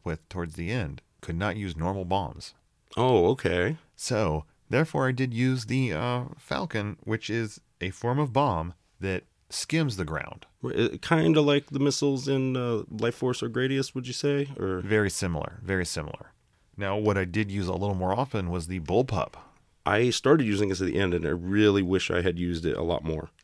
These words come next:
Speaker 1: Yeah, because it is a five-way missile shot.
Speaker 2: Yeah, it, it covers a big area, and it goes through, like, walls and stuff.
Speaker 1: Yeah, it will destroy a lot of things. It's great at bosses.
Speaker 2: Oh, yeah, for sure.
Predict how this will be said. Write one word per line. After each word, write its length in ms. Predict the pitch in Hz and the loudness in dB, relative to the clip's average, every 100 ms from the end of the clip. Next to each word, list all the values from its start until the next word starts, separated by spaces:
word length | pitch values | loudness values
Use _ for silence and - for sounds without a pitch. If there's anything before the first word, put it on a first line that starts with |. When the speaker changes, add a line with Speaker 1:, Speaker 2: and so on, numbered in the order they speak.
| 92 | -6
Speaker 1:
Yeah, 200 | 87 76 | -6 -6
because 300 | 87 85 95 | -6 -4 -4
it 120 | 101 | -2
is 120 | 143 117 | -2 -2
a 100 | 107 | -6
five-way 680 | - 90 107 110 98 101 | -8 -6 -4 -4 -2 -2
missile 360 | 92 92 92 71 | -2 -4 -6 -6
shot. 340 | - - - - _ | -6 -6 -10 -14 _
Speaker 2:
Yeah, 220 | 98 107 | 0 0
it, 160 | 85 87 | 0 -4
it 120 | - - | -8 -2
covers 320 | 127 120 - | 0 0 0
a 80 | 90 | -2
big 320 | 87 92 131 | 0 4 4
area, 360 | 127 127 170 269 - | 4 4 4 0 -2
and 300 | 98 92 95 | 0 2 2
it 100 | 85 | 0
goes 220 | 101 104 | 2 0
through, 180 | - 110 | 0 0
like, 140 | 92 | 0
walls 380 | 87 87 113 87 | 0 2 2 2
and 80 | 76 | -2
stuff. 400 | - - - - | -6 -6 -8 -10
Speaker 1:
Yeah, 260 | 87 95 104 | -4 -2 -2
it 140 | - 107 | -2 -2
will 140 | 135 | -2
destroy 500 | 107 90 - 98 95 - | -2 -8 -6 -4 -4 -4
a 80 | 92 | -4
lot 400 | 82 82 80 80 | -2 -2 -2 -2
of 80 | 80 | -4
things. 540 | - 80 - - - _ - | -8 -10 -10 -16 -20 _ -10
It's 180 | 101 - | -8 -8
great 420 | 92 90 98 92 | -8 -2 0 0
at 120 | 87 | -2
bosses. 540 | 80 69 - 71 - - _ _ _ 190 - | -2 -4 -6 -12 -14 -20 _ _ _ -8 -2
Speaker 2:
Oh, 80 | 104 | 2
yeah, 180 | 101 80 | 4 2
for 180 | - 90 | 0 -2
sure. 300 | - 92 | 2 2